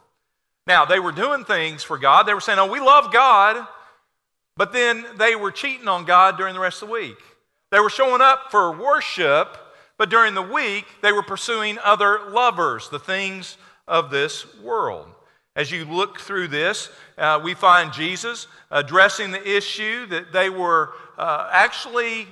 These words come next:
permitting immorality to thrive among their members.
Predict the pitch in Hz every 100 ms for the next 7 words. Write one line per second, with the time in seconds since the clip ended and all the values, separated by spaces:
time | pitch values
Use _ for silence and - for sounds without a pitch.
0 | - 165 160 175 233 214 214 220 202 208
1 | 208 180 190 208 202 196 170 123 117 -
2 | 196 190 175 131 113 127 139 135 143 151
3 | 131 113 _ -